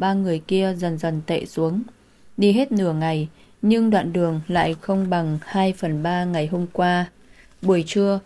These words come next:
bọn họ tùy tiện tìm một chỗ ngồi xuống nghỉ ngơi dưỡng sức. Bây giờ là đầu thu, một trận mưa rơi xuống tức là trời sẽ lạnh, nhất là ở trên núi. Chân ngâm nước, không thể khô,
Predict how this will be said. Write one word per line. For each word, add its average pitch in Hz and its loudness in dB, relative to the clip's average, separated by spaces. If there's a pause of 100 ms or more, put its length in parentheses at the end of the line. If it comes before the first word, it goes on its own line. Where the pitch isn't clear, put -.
(200)
bọn 190 4
họ 185 0
tùy 175 -2
tiện 175 -2
tìm 175 0
một 160 -2
chỗ 180 -2
ngồi 185 2
xuống 160 -4
nghỉ 214 2
ngơi 165 -2
dưỡng 170 -2
sức. 262 -2 (480)
Bây 220 4
giờ 196 2
là 170 0
đầu 160 0
thu, 196 0 (560)
một 202 4
trận 196 2
mưa 214 2
rơi 202 0
xuống 180 -2
tức 247 -2
là 170 -2
trời 160 -2
sẽ 151 -6
lạnh, 185 -4 (220)
nhất 247 0
là 185 -2
ở 156 -6
trên 180 -4
núi. 175 -2 (640)
Chân 190 2 (100)
ngâm 180 0
nước, 247 2 (240)
không 214 2
thể 180 0
khô, 190 2